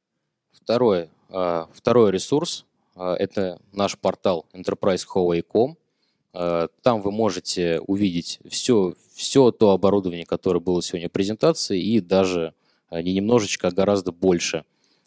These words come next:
А, поскольку в сегодняшней презентации я совершенно не коснулся сетевого оборудования, там оно представлено. И, э, весь спектр решений, которые предлагает компания Huawei, вы можете найти в, по адресу enterprise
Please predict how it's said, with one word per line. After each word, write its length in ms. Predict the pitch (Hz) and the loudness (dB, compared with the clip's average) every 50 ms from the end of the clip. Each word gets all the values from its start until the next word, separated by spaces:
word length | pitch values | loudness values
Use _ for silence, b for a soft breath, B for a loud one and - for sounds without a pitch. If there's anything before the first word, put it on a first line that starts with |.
| _ _ | _ _
А, 300 | 87 85 85 82 82 82 | -6 -4 -2 0 -2 -2
поскольку 420 | - - - - - 117 107 - 98 | -2 -2 -4 -2 -2 -2 -2 -2 -2
в 40 | |
сегодняшней 360 | - 120 117 107 92 - - 92 | -2 -2 -2 -2 -4 -6 -8 -8
презентации 540 | - 98 92 101 - 107 98 - - - | -6 -4 -4 -2 0 0 -2 -2 -2 -2
я 140 | 95 101 95 | -2 -2 0
совершенно 380 | - - 104 - - 123 107 95 | 0 0 -2 -2 0 -2 -4 -4
не 100 | 90 87 | -6 -6
коснулся 580 | - - 90 - - 98 90 90 - - 127 | -4 -4 -4 -2 -4 -4 -4 -2 -4 -4 -4
сетевого 540 | - - 92 - - 101 95 92 85 82 82 | -4 -6 -4 -2 -2 0 0 2 0 0 0
оборудования, 640 | 78 - 87 87 117 139 160 156 156 147 135 131 - _ _ _ _ _ _ _ _ | 0 0 0 0 0 0 0 -2 -2 -2 -4 -6 -6 _ _ _ _ _ _ _ _
там 180 | - 101 - 92 | -2 -2 0 0
оно 140 | 92 92 87 | 0 0 0
представлено. 720 | - 92 87 - - - 92 90 85 85 82 80 78 78 _ _ _ _ _ _ _ _ _ - | 0 -2 -4 -4 -4 -2 0 0 0 -2 -4 -6 -10 -16 _ _ _ _ _ _ _ _ _ -6
И, 460 | 87 90 90 87 87 87 85 82 78 - _ _ _ _ _ _ _ _ _ _ _ _ _ _ _ _ _ _ _ _ _ _ _ _ _ _ _ _ _ _ _ _ _ _ _ _ _ _ _ - | -2 -2 0 0 0 0 -2 -2 -6 -10 _ _ _ _ _ _ _ _ _ _ _ _ _ _ _ _ _ _ _ _ _ _ _ _ _ _ _ _ _ _ _ _ _ _ _ _ _ _ _ -6
э, 460 | 90 85 82 82 82 82 80 80 78 78 76 87 | -4 -2 -2 -2 -2 -2 -4 -4 -8 -10 -4 0
весь 200 | 123 139 131 - | 2 2 2 2
спектр 400 | - - 131 120 - - - 98 | 0 2 0 0 0 0 -2 -2
решений, 400 | 98 101 - - 120 101 90 87 | 0 0 0 0 -2 -2 -2 -4
которые 420 | - 95 - - 98 90 90 87 | -4 -6 -4 -2 -2 0 0 0
предлагает 440 | - - 92 92 95 87 92 90 - | -2 -2 -2 0 0 0 0 -2 -2
компания 420 | - 90 87 - 101 90 87 85 | -4 -6 -2 -2 -2 -2 -2 -4
Huawei, 480 | 82 - - 98 104 - 160 170 135 92 | -8 -4 0 0 0 2 2 0 0 0
вы 100 | 95 101 | 0 0
можете 380 | 113 117 107 92 - - - 90 | 0 0 0 0 -2 -6 -8 -4
найти 420 | 87 85 87 - - - 110 98 | -4 -4 -2 -2 -2 0 0 0
в, 300 | 87 80 - 82 82 82 | 0 -2 -2 -2 -2 -2
по 300 | - _ - 98 92 107 | -2 _ 0 2 4 4
адресу 340 | 131 123 107 95 - - 92 | 4 2 0 -2 -4 -8 -10
enterprise 500 | 90 82 - - 117 117 113 - - | -12 -8 -4 0 0 0 0 -2 -6